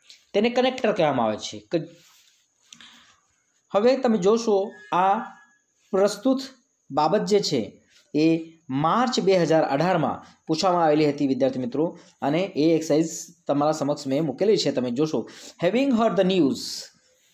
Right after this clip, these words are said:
એક ઘટના થઈ અને પછી બીજી ઘટના થઈ છે કે જેમ કે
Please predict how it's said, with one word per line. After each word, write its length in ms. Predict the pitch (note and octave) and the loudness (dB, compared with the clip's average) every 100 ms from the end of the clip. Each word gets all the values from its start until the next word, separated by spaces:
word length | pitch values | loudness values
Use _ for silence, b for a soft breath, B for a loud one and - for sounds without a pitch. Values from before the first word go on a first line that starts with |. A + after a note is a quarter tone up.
| _ _ _ _ _ _ _ _ b b b - | _ _ _ _ _ _ _ _ b b b -2
એક 200 | D#3+ C#3+ | -2 0
ઘટના 300 | D#3+ D#3+ E3 | -4 -2 0
થઈ 280 | F3 E3+ | 2 2
અને 180 | D#3+ D#3 | 2 2
પછી 580 | D#3 C#3 G3 B3+ - - _ _ - | -2 -2 -2 -2 -6 -20 _ _ -6
બીજી 240 | C#3+ D3+ | -4 -2
ઘટના 320 | D3 B2+ B2+ | -2 -2 -2
થઈ 240 | A#2+ A#2+ A2+ | -2 -4 -6
છે 300 | - G2 - - B B _ | -8 -16 -18 -20 B B _
કે 300 | C#3 D3 D3 - | -2 -2 -4 -14
જેમ 320 | A#2+ B2+ F3 E3 | -8 -2 0 0
કે 320 | C3+ A#2 | -2 -2